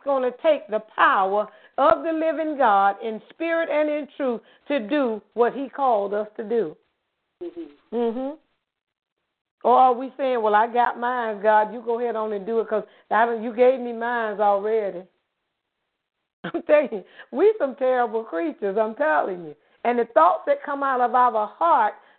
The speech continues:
Speaker 1: toward God can be treacherous. And if God really looked upon those thoughts and took us at our thought,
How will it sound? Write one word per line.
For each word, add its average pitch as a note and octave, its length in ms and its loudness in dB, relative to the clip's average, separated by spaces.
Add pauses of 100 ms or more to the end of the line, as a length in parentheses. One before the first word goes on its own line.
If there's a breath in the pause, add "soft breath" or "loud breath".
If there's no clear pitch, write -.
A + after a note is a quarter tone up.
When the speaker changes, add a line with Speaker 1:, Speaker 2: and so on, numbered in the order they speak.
(120)
Speaker 1:
toward D#4+ 500 2
God G#3+ 580 -2 (1700)
can B3+ 180 -2
be A3+ 240 -8
treacherous. - 580 -4 (800)
And B3 200 2
if G#3+ 200 0
God D4 340 2
really D#4 560 -2
looked E4 240 0
upon D4+ 400 0
those D4 320 0
thoughts A#3+ 360 2
and G#3 120 -8 (100)
took E4 220 -6
us B3+ 160 2 (100)
at C4 220 0
our C4 400 -2
thought, G#3 400 2